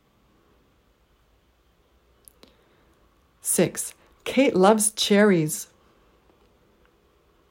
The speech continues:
Seven,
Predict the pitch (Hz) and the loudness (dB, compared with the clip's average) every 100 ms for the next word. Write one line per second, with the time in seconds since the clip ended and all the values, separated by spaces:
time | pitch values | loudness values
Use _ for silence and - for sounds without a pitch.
0 | _ _ _ _ _ _ _ _ _ _ | _ _ _ _ _ _ _ _ _ _
1 | _ _ _ _ _ _ _ _ _ _ | _ _ _ _ _ _ _ _ _ _
2 | _ _ _ - - 226 180 160 | _ _ _ -10 0 0 0 -4